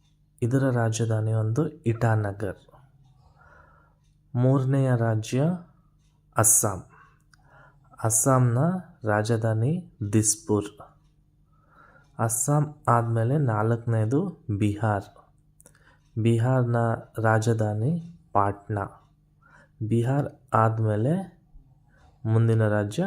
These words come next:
ಛತ್ತೀಸ್ಗಢ. ಛತ್ತೀಸ್ಗಢದ ರಾಜಧಾನಿ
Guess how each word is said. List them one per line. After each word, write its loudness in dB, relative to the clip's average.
ಛತ್ತೀಸ್ಗಢ. -2
ಛತ್ತೀಸ್ಗಢದ 2
ರಾಜಧಾನಿ 0